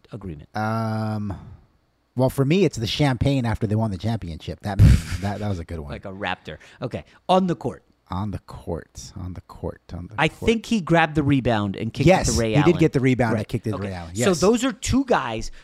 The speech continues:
Speaker 1: who were all-stars, right?
Speaker 2: Mm.
Speaker 1: Putting up big stats and losing.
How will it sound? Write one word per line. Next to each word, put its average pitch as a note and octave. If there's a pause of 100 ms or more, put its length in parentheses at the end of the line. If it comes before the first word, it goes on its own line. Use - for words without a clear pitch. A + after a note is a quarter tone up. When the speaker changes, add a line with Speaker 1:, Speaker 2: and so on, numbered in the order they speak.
Speaker 1:
who F3
were D3+ (320)
all-stars, F#3 (360)
right? C3
Speaker 2:
Mm. -
Speaker 1:
Putting F3+
up D#3
big G#3
stats E3+
and C3
losing. A2